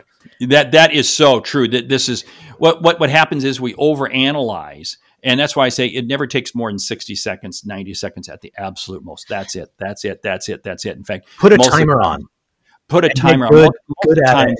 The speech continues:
Speaker 2: just go, "Hey, I got, uh, ninety seconds to figure out whatever I find, I'm gonna go with."
Speaker 1: Yeah.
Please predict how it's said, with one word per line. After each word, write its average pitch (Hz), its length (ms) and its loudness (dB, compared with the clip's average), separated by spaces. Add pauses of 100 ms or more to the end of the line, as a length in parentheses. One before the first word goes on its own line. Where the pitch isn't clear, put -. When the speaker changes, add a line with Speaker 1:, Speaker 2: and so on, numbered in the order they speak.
Speaker 2:
just 147 140 -4
go, 139 100 4
"Hey, 139 160 2
I 127 80 0
got, 131 300 0
uh, 117 240 2 (440)
ninety 160 320 2
seconds 147 360 -2
to 131 80 -6
figure 143 260 4
out 143 400 2 (320)
whatever 151 380 4
I 151 80 6
find, 139 340 2
I'm 135 120 -2
gonna 135 120 0
go 113 200 4
with." 95 260 -4 (440)
Speaker 1:
Yeah. 170 480 6